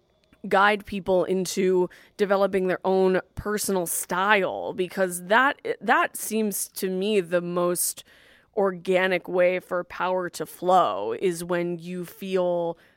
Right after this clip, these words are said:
that it is coming from an expression of, of who you really are instead of trying to conform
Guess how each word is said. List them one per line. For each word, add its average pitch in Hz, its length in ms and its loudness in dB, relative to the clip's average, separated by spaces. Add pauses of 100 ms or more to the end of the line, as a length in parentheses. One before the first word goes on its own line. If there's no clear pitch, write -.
that 175 500 0
it 185 280 0
is 175 640 -2 (220)
coming 220 380 2
from 185 400 0
an 180 100 -2
expression 196 640 0
of, 170 180 -8 (120)
of 185 160 -2
who 208 160 -2
you 233 160 2
really 196 340 2
are 180 380 4
instead 180 380 -4
of 165 120 -6 (220)
trying 180 380 -4
to - 160 -10 (160)
conform 185 840 -4